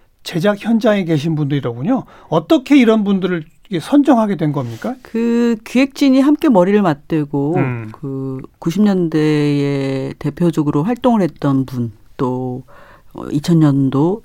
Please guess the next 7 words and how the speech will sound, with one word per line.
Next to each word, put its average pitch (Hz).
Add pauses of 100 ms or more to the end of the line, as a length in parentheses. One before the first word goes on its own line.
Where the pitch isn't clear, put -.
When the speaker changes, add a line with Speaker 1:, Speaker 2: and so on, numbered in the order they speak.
(120)
Speaker 2:
이천십 147
년 170
이후 131
이렇게 131 (340)
그 127 (600)
시대별로 247
이제 127